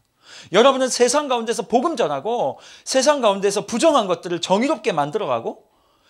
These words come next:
이 시대에 하나님의 공의와 정의를 펼쳐나가는 사역들을 하셔야 되고 목사님들은 여러분들이 그 사역을 할 수 있도록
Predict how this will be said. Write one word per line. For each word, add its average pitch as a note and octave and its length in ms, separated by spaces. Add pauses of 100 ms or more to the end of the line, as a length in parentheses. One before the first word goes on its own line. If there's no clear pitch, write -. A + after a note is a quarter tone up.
(120)
이 C4+ 140
시대에 B3 420
하나님의 B3 480
공의와 G#3 280
정의를 F3+ 380 (180)
펼쳐나가는 F#3+ 640
사역들을 E3 400
하셔야 G#3+ 280
되고 A#2 520 (1000)
목사님들은 B2 800 (400)
여러분들이 D#3+ 560
그 G3+ 120
사역을 F3 360
할 D#3+ 80
수 - 140
있도록 B2+ 300